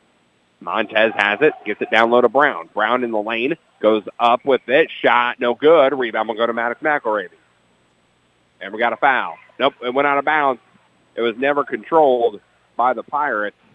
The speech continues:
and it'll go out of bounds. And it will be Cerro Gordo basketball underneath the basket. Cerro Gordo inbounds underneath the basket. Brown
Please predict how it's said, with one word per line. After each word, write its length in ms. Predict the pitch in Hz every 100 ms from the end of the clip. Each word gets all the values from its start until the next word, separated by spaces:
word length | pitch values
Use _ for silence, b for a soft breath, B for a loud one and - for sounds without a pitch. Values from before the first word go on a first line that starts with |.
| _ _ _ _ _ _
and 80 | 92
it'll 140 | 98 98
go 200 | 117 117
out 120 | 117
of 60 |
bounds. 420 | 120 127 104 87 _ - - _ _ 80
And 140 | 85
it 100 | 87
will 80 | 90
be 220 | 92 90 -
Cerro 180 | 127 107
Gordo 280 | 110 117 101
basketball 560 | 113 117 - 101 98
underneath 260 | 110 107 107
the 80 | 110
basket. 420 | 113 113 - - _ _ _ _ _ _ _ _ _ _ _ -
Cerro 160 | 95
Gordo 300 | 95 98 120
inbounds 440 | 107 110 110 120 95
underneath 280 | 104 127
the 80 | 127
basket. 420 | 104 98 - 143
Brown 460 | 101 95 95 113 156